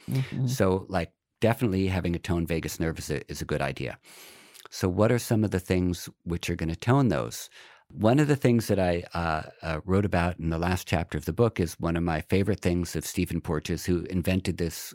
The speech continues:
Speaker 2: uh, or the creator of the polyvagal theory. Polyvagal theory says that we have three different levels of the vagus nerve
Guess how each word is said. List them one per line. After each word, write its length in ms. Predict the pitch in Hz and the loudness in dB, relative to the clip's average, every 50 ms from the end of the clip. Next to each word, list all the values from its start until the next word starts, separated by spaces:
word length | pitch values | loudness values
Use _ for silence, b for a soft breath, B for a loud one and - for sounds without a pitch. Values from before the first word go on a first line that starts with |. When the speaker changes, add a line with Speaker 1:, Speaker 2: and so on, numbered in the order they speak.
| - _ | -12 _
Speaker 2:
uh, 220 | 80 80 78 76 - | -4 -4 -4 -4 -4
or 100 | 85 82 | -4 -6
the 60 | 80 | -6
creator 300 | - - - 92 95 90 | -4 0 2 2 4 2
of 80 | 92 87 | 2 -2
the 80 | - - | -4 -8
polyvagal 640 | - - 82 76 80 82 73 80 80 82 80 80 | -4 -2 -2 0 0 0 0 0 -2 0 -2 -4
theory. 340 | - - 73 64 65 90 101 B B B B B B B B B 139 127 - | -4 -4 -6 -6 -6 -8 -12 B B B B B B B B B -18 -4 2
Polyvagal 600 | 110 104 120 127 120 104 110 107 104 110 104 98 | 4 4 6 6 6 6 6 4 4 2 0 0
theory 280 | - 98 85 80 80 | 0 0 0 0 -2
says 340 | 76 - - 82 80 76 - | -2 -2 -2 -2 -2 -2 -2
that 160 | - 76 67 - _ | -4 -4 -4 -4 _
we 120 | 90 87 80 | -4 -4 -2
have 200 | 85 85 80 - | 0 -2 -2 -4
three 240 | - - - 113 117 | -6 -2 0 2 2
different 300 | 123 117 - 110 82 76 | 2 2 0 -2 0 2
levels 380 | 90 95 90 98 90 82 - | 0 0 2 0 -2 -4 -6
of 80 | 82 76 | -6 -6
the 100 | - 76 | -6 -2
vagus 400 | - 85 82 - 80 - - - | -2 -2 -2 -2 -4 -8 -2 0
nerve 400 | 101 95 90 76 73 71 - | 0 2 2 0 -2 -4 -8